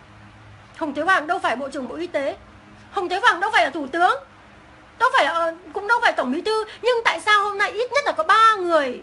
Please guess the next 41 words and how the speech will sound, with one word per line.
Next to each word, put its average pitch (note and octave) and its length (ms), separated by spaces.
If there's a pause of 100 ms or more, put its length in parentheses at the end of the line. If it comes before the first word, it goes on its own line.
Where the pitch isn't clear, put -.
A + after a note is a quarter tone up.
ba G4+ 260
người E4+ 260
gọi C#4+ 160
cho F#4 100
Hồng D4+ 100
Thế C4+ 60
Hoàng? D#4+ 340 (680)
Họ C#4 180 (120)
quá C#4+ 360
nghèo, C#4+ 320 (260)
họ E4+ 120
bị E4+ 120
tai G4 200
nạn, F#4 220 (220)
họ E4+ 220
quá F4 360
nghèo, G4 320 (240)
họ - 260 (160)
đã D#4+ 220
phải - 160
đi G4 260
vay G4+ 300
nóng F4+ 300
để C4+ 180 (140)
có D4+ 180
tiền E4+ 240
để C4 60
mổ, C4 240
và B3+ 280
đến D4 200
bây G4 120
giờ E4 160 (100)
tiền C#4 240
viện E4+ 160
phí E4+ 140
họ G4+ 120
không G#4+ 240
có E4+ 120
tiền E4+ 220
đóng. B3+ 220 (1900)
Và C4+ 440